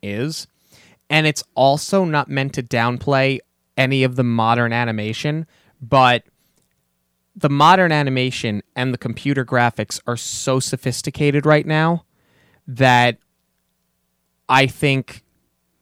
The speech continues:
to do what they did nearly seventy years ago,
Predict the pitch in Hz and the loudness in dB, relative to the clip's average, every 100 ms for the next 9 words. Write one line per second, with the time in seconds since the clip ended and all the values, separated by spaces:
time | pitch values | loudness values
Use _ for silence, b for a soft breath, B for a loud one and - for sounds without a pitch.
0 | _ _ _ _ _ _ _ - 147 117 | _ _ _ _ _ _ _ -8 -8 -8
1 | _ _ 151 175 202 175 147 139 135 123 | _ _ 6 8 8 6 2 0 0 -2
2 | - 107 110 135 156 _ _ _ _ _ | -8 -6 -2 -2 -6 _ _ _ _ _
3 | 113 117 123 131 135 139 131 - 127 123 | -10 -8 -4 -2 -2 -2 -4 -4 -6 -4
4 | 117 107 110 120 131 139 139 | -6 -4 -6 -6 -2 0 0